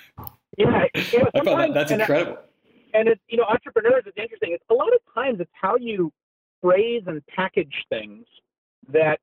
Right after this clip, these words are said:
Speaker 1: can kinda get you over these hurdles that, that come up, right? Um, so, so that's how we kind of, uh, you know, got past that, the thirty-day thing. We, we also
Speaker 2: What would an average,
Speaker 1: Yep.
Speaker 2: Ted, what would an average order size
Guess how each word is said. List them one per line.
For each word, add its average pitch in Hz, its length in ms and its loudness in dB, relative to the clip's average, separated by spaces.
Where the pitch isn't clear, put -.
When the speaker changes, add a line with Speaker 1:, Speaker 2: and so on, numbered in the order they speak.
Speaker 1:
can 165 140 -6
kinda 170 220 -4
get 156 220 0
you 160 160 -6
over 147 280 0
these 135 260 -8
hurdles 131 300 0
that, 135 120 -8
that - 240 -4
come 110 160 -8
up, 107 120 -12
right? 123 220 -4
Um, 117 400 -4
so, 139 140 2
so 170 100 -2
that's 180 180 0
how 185 100 2
we 156 220 -2
kind 147 120 0
of, 123 100 -4
uh, 110 160 -2
you 139 80 -4
know, 101 200 -10
got - 160 -4
past 135 280 -4
that, 123 180 -2
the 120 80 2
thirty-day 113 460 -2
thing. - 120 -20
We, 196 300 0
we 196 180 2
also 269 140 4
Speaker 2:
What 277 100 2
would 220 140 2
an 170 80 4
average, 165 440 0
Speaker 1:
Yep. 185 240 -2
Speaker 2:
Ted, 180 180 -2
what 220 140 -4
would 214 100 -2
an 156 80 -2
average 139 560 -2
order 123 300 -2
size 101 380 -6